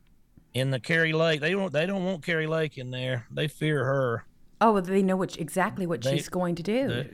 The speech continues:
Speaker 1: the,
Speaker 2: She's gonna be the
Speaker 1: they've,
Speaker 2: DeSantis of the
Speaker 1: yeah.
Speaker 2: West, right?
Speaker 1: You're dang right. So I
Speaker 2: Mm-hmm.
Speaker 1: don't know if she gets in there now, though. It's gonna be close.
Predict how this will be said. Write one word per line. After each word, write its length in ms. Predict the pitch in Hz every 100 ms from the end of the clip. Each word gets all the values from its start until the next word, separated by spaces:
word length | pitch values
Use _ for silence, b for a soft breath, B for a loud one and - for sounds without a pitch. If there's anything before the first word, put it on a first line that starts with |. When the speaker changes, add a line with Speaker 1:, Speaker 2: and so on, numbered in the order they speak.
| -
Speaker 1:
the, 100 | 123
Speaker 2:
She's 140 | 196
gonna 160 | 202 185
be 100 | 190
the 120 | 175
Speaker 1:
they've, 200 | 127 160
Speaker 2:
DeSantis 540 | 160 202 214 202 208
of 120 | 208
the 80 | 131
Speaker 1:
yeah. 60 | 139
Speaker 2:
West, 500 | 277 - - - - - - - - - -
right? 240 | 131 127 208
Speaker 1:
You're 220 | 120 131
dang 120 | 135
right. 380 | 135 143 143 123 - -
So 300 | 160 113 117
I 60 |
Speaker 2:
Mm-hmm. 60 | 123
Speaker 1:
don't 140 | 185 180
know 80 | 165
if 80 |
she 160 | - 151
gets 260 | 151 151 151
in 140 | 151
there 160 | 127 113
now, 260 | 113 117
though. 160 | 117 120
It's 100 | 127
gonna 160 | 135
be 100 | 131
close. 600 | 123 - 127 123 113 -